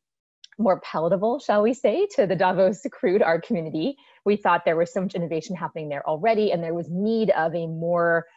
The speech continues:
uh, objective guide to, uh, that particular kind of offering. So with D-,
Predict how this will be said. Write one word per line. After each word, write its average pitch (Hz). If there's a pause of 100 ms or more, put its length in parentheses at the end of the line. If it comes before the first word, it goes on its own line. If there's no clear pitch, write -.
(220)
uh, 170
objective 160
guide 156 (220)
to, 156
uh, 143 (120)
that 156
particular 139
kind 175
of 151
offering. 143 (520)
So 226
with 196
D-, 254